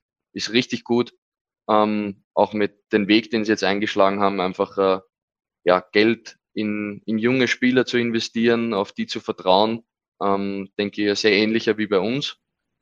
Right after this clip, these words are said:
ähm, und hat super funktioniert, wie man sieht. Ähm, der Lask ist, äh, hat sie wieder extrem, äh, da fangen und spielt, äh, wirklich einen sensationellen Fußball im Moment. Ähm,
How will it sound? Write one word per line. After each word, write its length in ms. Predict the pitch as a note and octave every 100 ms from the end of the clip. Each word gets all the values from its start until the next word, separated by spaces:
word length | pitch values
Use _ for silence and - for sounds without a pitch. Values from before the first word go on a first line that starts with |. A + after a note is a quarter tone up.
| _ _ -
ähm, 560 | G#2 G2+ G#2 G#2 G#2 G#2
und 180 | - G2+
hat 160 | G2+ G2
super 260 | A2 -
funktioniert, 540 | G#2 G#2+ - G#2 A2+ A#2
wie 80 | A2+
man 120 | A2+
sieht. 320 | - A#2 - _ _ _ -
Ähm, 440 | G2 F#2+ G2 F#2+ F#2+
der 80 | G2
Lask 400 | F#2+ G2 - - - _
ist, 280 | G#2+ G#2+ -
äh, 380 | G#2 G#2 G#2 G#2 _
hat 160 | - G#2
sie 140 | A2
wieder 180 | G#2 G#2
extrem, 600 | G2 - G#2 G#2 G#2+ G#2+
äh, 400 | F#2 G2+ G2 G2+ -
da 80 |
fangen 460 | G#2+ G2+ G2 G#2 G#2
und 160 | G2 F#2+
spielt, 320 | - G#2 F#2
äh, 260 | F#2 F#2+ F#2+
wirklich 200 | G#2+ G2 G2
einen 80 |
sensationellen 640 | F#2+ A2 A#2 A#2 A2+ A2 A2
Fußball 380 | A2+ A2+ - A2
im 60 |
Moment. 380 | A2 G#2 G#2 A2 _ _ _ _ _ _
Ähm, 460 | G2+ G2+ G2 G2 F#2+